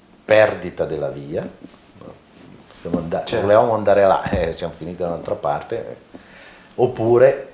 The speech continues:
Speaker 1: bersaglio. Eh, volevo tirare di là e invece la freccia è andata dall'altra parte e avevo sbagliato il bersaglio. Questo, no?
Speaker 2: Certo.
Speaker 1: Cioè, la sofferenza di non riuscire a, no, per esempio. Eh, ma non so, oppure un altro tipo che non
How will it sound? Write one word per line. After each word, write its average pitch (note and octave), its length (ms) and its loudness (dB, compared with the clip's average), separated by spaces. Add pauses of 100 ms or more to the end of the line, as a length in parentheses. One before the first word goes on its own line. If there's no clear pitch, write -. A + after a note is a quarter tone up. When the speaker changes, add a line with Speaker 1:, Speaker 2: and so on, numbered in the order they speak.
(140)
Speaker 1:
bersaglio. - 840 -8 (160)
Eh, E2 440 -14
volevo G#2 240 0
tirare A#2+ 440 4
di B2 60 2
là C3 360 2
e F2 300 -6
invece F#2+ 400 -6
la C2+ 60 -6
freccia F2+ 360 -8
è - 20 -6
andata D2+ 280 -6
dall'altra E2 360 -6
parte E2 420 -2
e - 40 -2
avevo D2 260 -8
sbagliato D2 460 -6
il D2+ 60 -12
bersaglio. A#1 540 -14
Questo, - 240 -20
no? D#2 100 -14
Speaker 2:
Certo. G2 500 -12
Speaker 1:
Cioè, - 140 -12
la D#2+ 120 -8
sofferenza F2+ 640 0
di F2 140 -6
non F2+ 220 -2
riuscire F#2 760 -2
a, E2+ 380 -4 (380)
no, - 200 -16
per D2+ 180 -4
esempio. - 460 -12 (720)
Eh, - 80 -10
ma D#2+ 340 -4
non - 140 -12
so, A#2 140 4 (260)
oppure E2+ 340 -10
un D#2+ 120 -6
altro F2+ 340 -4
tipo F2 300 -14
che - 100 -16
non D2 140 -12